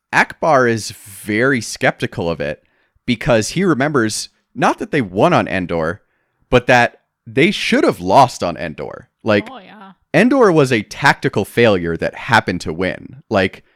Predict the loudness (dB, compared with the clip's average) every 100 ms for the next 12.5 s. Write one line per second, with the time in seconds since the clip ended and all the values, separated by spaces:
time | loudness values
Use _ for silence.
0 | _ -2 0 0 0 2 2 2 0 0
1 | 0 0 -4 -4 -6 -2 -2 2 0 0
2 | 0 0 -2 0 0 0 -4 -2 -2 -2
3 | 0 4 4 4 -2 -6 -2 -2 -2 -6
4 | -6 -4 -4 -4 -6 -8 -10 -20 _ _
5 | -20 -20 -20 _ _ 0 0 0 0 -2
6 | -2 -16 -20 _ _ _ _ _ _ _
7 | _ _ -10 -10 -4 -2 0 0 0 -2
8 | 2 2 4 4 4 2 0 4 2 2
9 | -4 -4 -6 -12 -12 -12 -14 _ _ _
10 | _ _ _ _ -20 -20 _ -20 -20 _
11 | -18 -16 -16 -16 -20 _ _ _ -18 -18
12 | -18 -20 -20 -20